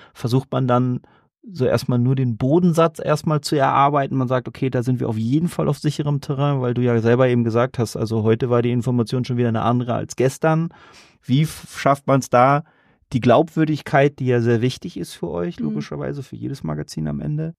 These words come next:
Speaker 1: ähm, aufrechtzuerhalten, ja, dass man sagt, okay, wir haben hier nochmal eine besondere, weil wir wollen unserem Leser, unsere Leserin quasi es so aufbereiten und so filtern, dass er das mitbekommt, was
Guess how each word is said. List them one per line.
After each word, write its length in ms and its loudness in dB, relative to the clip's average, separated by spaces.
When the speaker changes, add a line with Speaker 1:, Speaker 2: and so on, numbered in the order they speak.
Speaker 1:
ähm, 120 2
aufrechtzuerhalten, 920 -4
ja, 180 -4
dass 140 -8
man 120 -10
sagt, 240 -6
okay, 300 -4
wir 180 2
haben 160 2
hier 80 2
nochmal 280 0
eine 80 0
besondere, 420 2
weil 180 0
wir 240 2
wollen 380 2
unserem 560 -4
Leser, 680 2
unsere 200 0
Leserin 500 0
quasi 560 0
es 180 0
so 180 4
aufbereiten 560 0
und 80 0
so 180 2
filtern, 480 0
dass 200 -2
er 160 -4
das 280 0
mitbekommt, 680 -2
was 280 -2